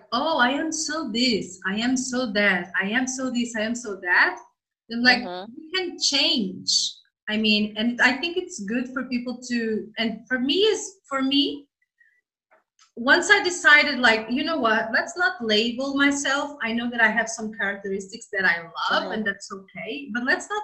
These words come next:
Speaker 1: label myself too much because
Speaker 2: I
Speaker 1: then
Speaker 2: agree.
Speaker 1: I leave room to grow and to be other things because you don't know what's gonna happen tomorrow." Maybe you need
Speaker 2: And
Speaker 1: to
Speaker 2: also, when you label yourself, you limit yourself.
Speaker 1: Exactly.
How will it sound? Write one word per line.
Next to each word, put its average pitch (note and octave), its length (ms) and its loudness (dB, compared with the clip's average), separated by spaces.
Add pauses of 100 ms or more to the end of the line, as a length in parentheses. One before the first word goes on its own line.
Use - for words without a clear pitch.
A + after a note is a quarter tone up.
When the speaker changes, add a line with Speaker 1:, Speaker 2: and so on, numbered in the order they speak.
Speaker 1:
label A3 460 -2
myself B3 560 -2
too G#3+ 100 -4
much F#3+ 400 -4 (960)
because A#3+ 340 0
Speaker 2:
I F#3+ 200 0
Speaker 1:
then B3 160 6
Speaker 2:
agree. C#4 180 -4 (200)
Speaker 1:
I A3+ 60 0
leave A3+ 440 2
room G#3 400 -2
to F#3+ 100 -8 (140)
grow F#3+ 460 -4 (260)
and G#3+ 220 0
to A3+ 100 -2
be G#3+ 340 0
other G#3 400 -2
things D4+ 300 -6 (560)
because C4+ 280 0
you E4 80 2
don't A4 140 -2
know G#4+ 100 -2
what's G4+ 180 -2
gonna D#4+ 320 -4
happen E4+ 240 -6
tomorrow." F#3+ 640 -4
Maybe C#4+ 280 -2
you D#4+ 140 -6
need D4+ 200 -8
Speaker 2:
And A3 100 2
Speaker 1:
to F3 60 8
Speaker 2:
also, G#4 420 6
when C4 240 4
you A3+ 140 0
label G3+ 340 4
yourself, G#3 380 2
you E3+ 120 0
limit E3+ 400 2
yourself. - 540 0 (420)
Speaker 1:
Exactly. G3+ 840 -2